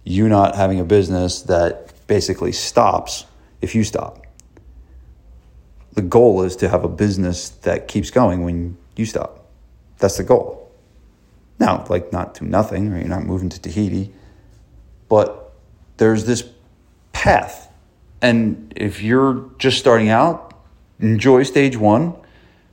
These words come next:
and enjoy doing all the work, and enjoy really working, you know, every hour of the day, and just, you're there. That's where you are. And get to stage two. That's the next step. Get to stage three. That's the next step. And then after stage three, when you have, and the reason why you can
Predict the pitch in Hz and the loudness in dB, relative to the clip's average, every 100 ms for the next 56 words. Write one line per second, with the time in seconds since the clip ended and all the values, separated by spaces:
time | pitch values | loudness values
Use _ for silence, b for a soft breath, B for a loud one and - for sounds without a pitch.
0 | b _ - 113 113 101 120 127 131 127 | b _ -8 -2 0 2 4 4 4 4
1 | 123 117 107 131 123 101 101 113 117 113 | 4 4 2 2 -2 -2 0 2 2 2
2 | 120 110 120 113 104 104 - - 101 98 | 2 2 0 -2 -6 -8 -12 -8 -4 -2
3 | 101 101 101 110 101 92 104 127 131 139 | 0 2 4 2 0 0 -2 -2 -6 -10
4 | - 123 - _ - 113 160 - 90 - | -8 -10 -10 _ 0 4 4 2 -4 -2
5 | 101 139 - - b b b b _ _ | -2 -2 -4 -10 b b b b _ _
6 | - 98 98 87 82 - _ _ - 113 | -8 -4 -4 -4 -8 -20 _ _ -2 0
7 | 113 127 107 120 107 - - 147 95 - | 0 -2 -2 0 0 -4 -2 -2 -4 -10
8 | _ _ 95 92 - 107 123 123 - - | _ _ -4 -4 -4 0 2 0 -4 -10
9 | - - - b b b b b - 110 | -10 -20 -20 b b b b b 0 0
10 | 104 101 117 107 - - 143 92 - - | 2 0 0 0 -2 0 0 0 -2 -2
11 | 87 - 107 127 - - - 107 113 127 | -2 0 0 0 -4 -6 -2 2 4 4
12 | 175 220 - 160 117 165 117 104 107 107 | 2 -2 -2 -2 0 -2 0 0 0 0
13 | 117 110 - - 117 123 156 151 120 120 | 0 0 -2 -4 2 4 4 2 4 4
14 | 120 110 98 110 98 98 98 | 4 0 -2 -2 -2 -4 -6